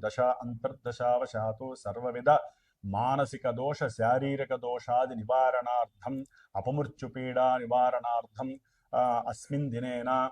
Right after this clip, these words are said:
ఆ, పూర్వాభాద్ర నక్షత్రయుక్త, ఆ, కుంభరాశ్యాయాం సంపూర్ణ చంద్రగ్రహణ రాహుగ్రస్త సంపూర్ణ చంద్రగ్రహణ దోష పరిహార ద్వారా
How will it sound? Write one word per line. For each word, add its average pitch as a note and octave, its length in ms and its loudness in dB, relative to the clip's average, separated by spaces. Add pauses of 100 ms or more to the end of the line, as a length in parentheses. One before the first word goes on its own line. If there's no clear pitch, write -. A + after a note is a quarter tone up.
(1120)
ఆ, A#2 260 2 (120)
పూర్వాభాద్ర C3 1000 6
నక్షత్రయుక్త, B2+ 1080 0 (380)
ఆ, A2+ 760 0
కుంభరాశ్యాయాం B2+ 1200 4 (260)
సంపూర్ణ B2+ 840 -2 (440)
చంద్రగ్రహణ B2+ 760 2
రాహుగ్రస్త B2+ 1120 2 (200)
సంపూర్ణ C#3+ 500 -2
చంద్రగ్రహణ B2+ 840 -2
దోష B2 340 0
పరిహార B2+ 560 4
ద్వారా A#2+ 600 4